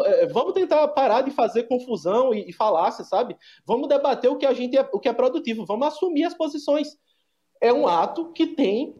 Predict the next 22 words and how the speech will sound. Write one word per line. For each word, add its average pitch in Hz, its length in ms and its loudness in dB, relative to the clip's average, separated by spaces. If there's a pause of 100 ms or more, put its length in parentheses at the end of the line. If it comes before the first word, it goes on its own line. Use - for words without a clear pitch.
(120)
uma, 226 340 0
um 190 220 -2
discurso 214 460 -2
autoritário 254 580 2
por 226 140 -4
trás, 151 460 -2
que 240 120 -4
tem 254 220 -2
um 311 80 -2
discurso 226 360 -4
de 214 80 -4
golpe, 175 360 0
que - 100 -12
tá 233 160 0
tentando 247 400 0
arregimentar 214 920 -4
apoio 240 440 0
do 247 100 -4
presidente 214 460 -2
com 240 100 -2
essa 247 200 0
ameaça. 262 580 -2